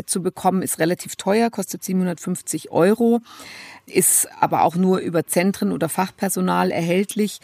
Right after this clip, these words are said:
Der hat eine relativ hohe Genauigkeit von sechsundneunzig Komma sechs Prozent. Dennoch ist er einfach noch nicht so etabliert, dass er, sagen wir mal, im täglichen Umgang oder bei der Diagnose wirklich schon,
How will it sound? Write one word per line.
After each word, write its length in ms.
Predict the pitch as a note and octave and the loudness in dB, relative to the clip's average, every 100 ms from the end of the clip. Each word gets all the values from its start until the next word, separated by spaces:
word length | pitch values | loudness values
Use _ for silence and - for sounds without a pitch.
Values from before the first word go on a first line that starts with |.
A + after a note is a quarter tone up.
| - - - - | -18 -20 -20 -8
Der 120 | F3+ D#3+ | -2 0
hat 140 | A#3 | 2
eine 120 | G#3+ | 2
relativ 440 | F3+ G#3 A#3+ A3 - | 4 2 2 -4 2
hohe 160 | G#3 | 2
Genauigkeit 680 | F#3+ E3 E3+ B3+ C4 - A3+ | 2 0 0 0 0 0 -2
von 140 | - G#3 | 0 0
sechsundneunzig 640 | G#3 - A3 G3+ G3 G3 | -2 -2 0 0 -2 -8
Komma 220 | - F#3 | -4 -4
sechs 300 | - G3 - | -2 -4 -4
Prozent. 640 | - E3 - F#3+ G#3+ C#4 - - - - _ - | -8 -6 -2 2 6 6 4 -10 -20 -20 _ 0
Dennoch 520 | G3 A3 A3+ A3 - | 4 6 4 2 -2
ist 180 | F#4+ G3 | 0 6
er 140 | G3 | 6
einfach 240 | D#3+ F#3 G3 | 6 2 2
noch 140 | F#3+ | 2
nicht 260 | F#3+ G3+ - | 2 0 0
so 200 | G3+ G3 | 2 2
etabliert, 800 | - F#3 - E3+ G3+ G#3 - - - - | 4 2 0 2 4 4 0 -8 -8 0
dass 200 | F3+ F#3 | 2 6
er, 280 | F3 E3+ D#3+ - - - - - _ _ | 6 6 2 -12 -20 -20 -20 -20 _ _
sagen 180 | - F3+ | -4 0
wir 40 | F3+ | 2
mal, 120 | - | 2
im 100 | E3 | 2
täglichen 880 | F3+ F3+ E3+ D3+ F3 E3+ E3+ E3+ - | 2 2 -2 0 0 2 0 -2 -6
Umgang 560 | - F#3+ G3 F#3 F3 F3+ | 0 4 6 6 4 0
oder 180 | D#3+ D#3+ | 2 2
bei 120 | D#3+ | 4
der 120 | E3 | 2
Diagnose 680 | D#3 D#3+ D#3+ D#3 F#3 F3 E3+ | 2 0 2 2 2 2 0
wirklich 340 | D#3 F3 E3 - | 0 -2 -4 -2
schon, 420 | D#3 D#3 D#3 | 0 2 2